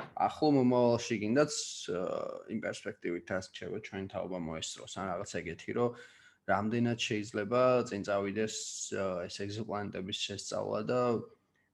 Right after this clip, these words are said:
რა არის ის, რაც მაგალითად, ა, ეხლა ძალიან გვჭირდება და ამ წამს არ გვაქვს სიტყვაზე რა,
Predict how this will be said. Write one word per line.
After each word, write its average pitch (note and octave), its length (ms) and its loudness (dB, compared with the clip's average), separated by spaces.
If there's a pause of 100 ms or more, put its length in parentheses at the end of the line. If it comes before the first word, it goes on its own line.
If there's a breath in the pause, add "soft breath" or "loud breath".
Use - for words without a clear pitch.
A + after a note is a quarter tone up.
რა G#2+ 160 12
არის G#2 280 8
ის, G#2+ 220 0
რაც - 260 2
მაგალითად, G#2 560 4 (840 soft breath)
ა, - 180 -4 (180)
ეხლა - 260 -4
ძალიან A2+ 220 4
გვჭირდება G#2 460 0
და B2 100 6
ამ A2+ 120 4
წამს A#2 220 2
არ E2+ 180 2
გვაქვს E2 320 0
სიტყვაზე - 440 -2
რა, F#2+ 180 4